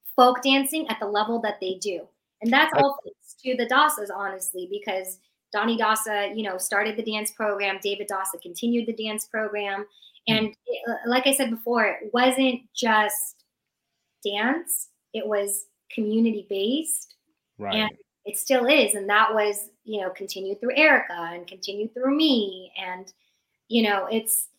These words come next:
Speaker 1: but like I said, those kids, as you can see, uh, even yourself, like,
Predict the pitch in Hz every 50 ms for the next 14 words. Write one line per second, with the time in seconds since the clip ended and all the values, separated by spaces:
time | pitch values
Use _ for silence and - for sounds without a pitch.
0 | _ _ _ _ _ - 262 254 247 247 269 285 285 277 285 277 277 339 330 269
1 | 233 240 233 240 233 - - - 311 294 262 240 240 233 226 - - - 240 247
2 | 277 262 254 277 269 269 - 214 208 208 - - 320 311 294 285 - - 202 190
3 | 202 226 240 240 247 247 240 226 220 220 - 330 339 302 247 - - - - _
4 | _ _ _ _ - 240 233